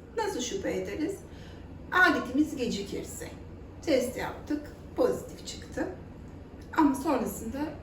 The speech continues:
şiddetli bir ağrımız oldu veya bir kanamamız, kanamamız oldu. Mutlaka muayeneye gitmeliyiz.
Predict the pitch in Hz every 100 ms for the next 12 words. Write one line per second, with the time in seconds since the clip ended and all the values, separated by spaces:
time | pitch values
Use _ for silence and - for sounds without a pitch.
0 | - - - 294 269 233 233 214 196 190
1 | 208 190 180 175 - - - 170 - 240
2 | 202 190 185 180 180 - 208 196 202 202
3 | 196 196 185 - - - - - - 175
4 | - 208 - 180 196 180 175 175 170 160
5 | - - 170 - -